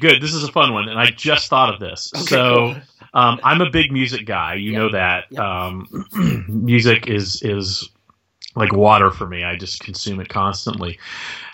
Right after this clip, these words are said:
Speaker 1: I know you're a fairly big music guy, not
Speaker 2: Yep.
Speaker 1: probably on the level of, of me, and that's not a cut, that's just fact. But I wanna know, what was the first concert you went to? The
Speaker 2: <laughs>
Speaker 1: very first concert you went to?
Speaker 2: Gosh.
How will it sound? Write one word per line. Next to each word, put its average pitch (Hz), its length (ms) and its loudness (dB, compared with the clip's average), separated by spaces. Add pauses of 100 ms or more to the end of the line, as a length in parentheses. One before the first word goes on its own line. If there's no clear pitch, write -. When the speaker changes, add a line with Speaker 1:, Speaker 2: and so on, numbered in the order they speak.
(140)
Speaker 1:
I 160 120 6
know 240 140 10
you're 208 200 8
a - 100 6
fairly 302 420 2 (120)
big 120 240 2
music 90 380 -10
guy, 92 220 -4
not 123 140 0
Speaker 2:
Yep. - 100 -4
Speaker 1:
probably 160 520 4
on 131 140 2
the 127 60 0
level 127 520 2
of, 110 300 -2
of 110 240 -6
me, 101 200 2
and 104 120 2
that's 107 160 -2
not 98 260 2
a 95 220 -4
cut, 101 340 2
that's 104 140 -6
just 131 320 -8 (160)
fact. 131 420 0 (340)
But 143 100 2
I 147 40 2
wanna 269 200 2
know, 98 280 2
what 165 340 2
was 131 200 0
the 101 80 -4
first - 600 0
concert 170 680 2
you 135 300 2
went 117 400 4
to? 82 240 -8 (460)
The 117 100 -2
Speaker 2:
<laughs> - 0 -
Speaker 1:
very 139 480 4
first - 320 2
concert 101 580 0 (460)
you 110 160 -2
went 92 220 -4
to? 71 200 -10 (760)
Speaker 2:
Gosh. - 680 -20